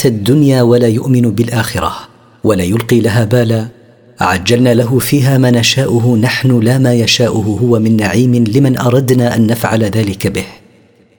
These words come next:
ثم جعلنا له جهنم يدخلها يوم القيامة يعاني حرها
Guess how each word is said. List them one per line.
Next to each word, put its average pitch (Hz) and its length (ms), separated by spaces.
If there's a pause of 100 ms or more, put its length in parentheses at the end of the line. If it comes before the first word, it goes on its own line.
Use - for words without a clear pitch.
(140)
ثم 87 240
جعلنا 117 420
له 117 260
جهنم 120 480
يدخلها 120 600
يوم 113 260
القيامة 113 720
يعاني 113 520
حرها - 580